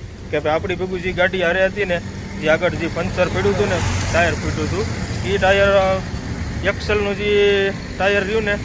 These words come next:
એમાં આપણે એક્સલ લાગે, એના સ્ટડ રહ્યા ને તૂટી ગયા હતા. એટલે અત્યારે અહીંયા આપણે દેવરી ગામ રહ્યું ને, ત્યાં અત્યારે જોવો કામ કરાવી છે.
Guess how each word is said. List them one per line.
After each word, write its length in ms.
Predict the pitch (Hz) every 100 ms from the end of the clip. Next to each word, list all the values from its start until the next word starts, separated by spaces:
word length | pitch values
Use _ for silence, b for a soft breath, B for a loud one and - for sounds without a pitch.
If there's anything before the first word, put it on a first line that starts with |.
| - - - 180
એમાં 380 | 190 185 185 185
આપણે 200 | 190 180
એક્સલ 340 | 185 - 220
લાગે, 320 | 196 202 202 208 - - 180
એના 180 | 185
સ્ટડ 360 | 170 - 202 190
રહ્યા 160 | 202 214
ને 120 | 185
તૂટી 300 | 196 208 190
ગયા 200 | 151 151
હતા. 140 | 170
એટલે 540 | 233 - - - 151 147
અત્યારે 300 | 208 196 190
અહીંયા 160 | 185
આપણે 320 | 185 196 196 202 -
દેવરી 460 | 175 190 190 180 180 - - - - - -
ગામ 220 | 175 185
રહ્યું 200 | 180 202
ને, 100 | 190
ત્યાં 200 | 165 175
અત્યારે 280 | 170 170 170
જોવો 240 | 165 180 156
કામ 240 | 165 165
કરાવી 320 | 165 180 170
છે. 200 | 156 165